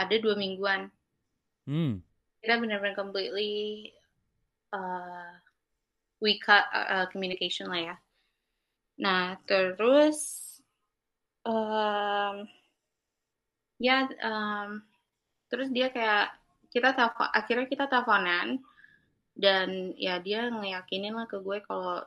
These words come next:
Speaker 1: dia tuh nggak main-main, dia pengen seriusan, dan, uh, ya kalau misalnya kita jalanin ini ya ujung-ujungnya bakal ke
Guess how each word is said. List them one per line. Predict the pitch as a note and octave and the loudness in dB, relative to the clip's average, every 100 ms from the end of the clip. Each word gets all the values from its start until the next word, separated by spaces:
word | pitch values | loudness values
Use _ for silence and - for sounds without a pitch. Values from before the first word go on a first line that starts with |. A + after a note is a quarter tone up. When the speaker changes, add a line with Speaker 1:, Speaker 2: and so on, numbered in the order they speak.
| - | -10
Speaker 1:
dia | F#3+ F3+ F3+ | -6 -6 -4
tuh | G#3+ | -6
nggak | G#3 F#3 | -4 -6
main-main, | F3 F3 E3+ E3 F3 F3+ F3+ F3+ F#3 | -8 -8 -10 -6 -6 -4 -6 -8 -10
dia | F#3+ F#3+ F#3+ | -6 -6 -6
pengen | F#3+ F#3 | -8 -8
seriusan, | F#3 F#3 F3+ - F3+ F3+ F3+ F3 F3+ F#3 F#3 | -10 -10 -12 -10 -8 -6 -8 -10 -12 -14 -8
dan, | F3+ F3 F3 F3 F3+ - - - - _ _ _ _ - | -4 -4 -4 -6 -8 -12 -20 -20 -20 _ _ _ _ -10
uh, | F#3 F3+ F#2 F#3+ F#3+ _ - _ _ _ _ _ _ _ | -6 -4 -2 -4 -8 _ -20 _ _ _ _ _ _ _
ya | - F3+ F3 | -4 -4 -4
kalau | F3+ | -4
misalnya | F#3 F#3+ F3+ F3 | -6 -6 -8 -8
kita | F3+ F3+ E3+ | -8 -8 -4
jalanin | F3 E3+ F3 E3+ | -2 -2 -2 -4
ini | F3 F#3 A#3+ | -4 -4 0
ya | G#3 F3+ E3+ | 0 0 -4
ujung-ujungnya | F3 F3 F3 E3 F3 G3+ G#3 | -6 -4 -6 -6 -8 -6 -8
bakal | F#3 E3+ E3 | -8 -8 -8
ke | - | -6